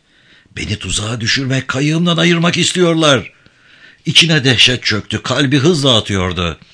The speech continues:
Hızını kontrol etmeyi, mahvolmuş ağını ve küçük kırmızı şamandırayı unutmuştu. Hatta Kaba Yitos'unu bile. Tüm düşünebildiği kesif balık kütlesini yarıp yüzeye çıkmak,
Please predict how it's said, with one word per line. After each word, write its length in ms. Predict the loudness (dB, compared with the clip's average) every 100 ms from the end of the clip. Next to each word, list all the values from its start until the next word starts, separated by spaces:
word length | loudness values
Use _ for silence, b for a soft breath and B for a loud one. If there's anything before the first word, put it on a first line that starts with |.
| B B B B
Hızını 400 | 0 2 2 0
kontrol 460 | 0 0 2 0 0
etmeyi, 520 | -2 -2 -4 -4 -4
mahvolmuş 720 | -2 -2 -2 0 0 0 -2 -2
ağını 520 | -2 0 0 0 0
ve 160 | 0 0
küçük 320 | 0 -2 -2
kırmızı 420 | -2 0 0 2
şamandırayı 640 | 2 2 0 0 -2 -2 0
unutmuştu. 760 | -2 -2 -4 -4 -4 -6 -6 b b b b
Hatta 400 | -10 -4 0 0
Kaba 280 | 2 4 4
Yitos'unu 640 | 4 2 0 -2 -2 -2
bile. 320 | -2 -2 -4 -8 B B B B -2
Tüm 260 | 0 2
düşünebildiği 760 | 2 0 2 2 0 0 0 0
kesif 380 | 0 0 0 0
balık 360 | 0 0 0
kütlesini 520 | -4 -4 -4 -2 -2 0
yarıp 280 | 0 -2
yüzeye 460 | -2 -2 0 0 2
çıkmak, 460 | 0 0 0 -2